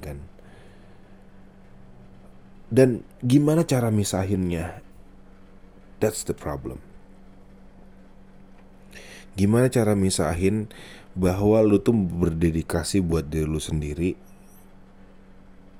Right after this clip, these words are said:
di saat yang sama, bisa nggak lu tuh, tuh tidak berdedikasi untuk perusahaan?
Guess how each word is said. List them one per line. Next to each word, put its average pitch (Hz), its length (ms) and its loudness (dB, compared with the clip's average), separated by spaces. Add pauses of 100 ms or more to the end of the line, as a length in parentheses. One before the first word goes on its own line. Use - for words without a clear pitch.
(720)
di 90 400 4
saat 85 320 -2
yang 87 160 0
sama, 87 400 0 (640)
bisa 98 320 0
nggak 95 240 0
lu 113 140 6
tuh, 143 180 -2
tuh 165 220 2
tidak 98 340 2
berdedikasi 90 880 0
untuk 78 320 -6
perusahaan? - 600 -8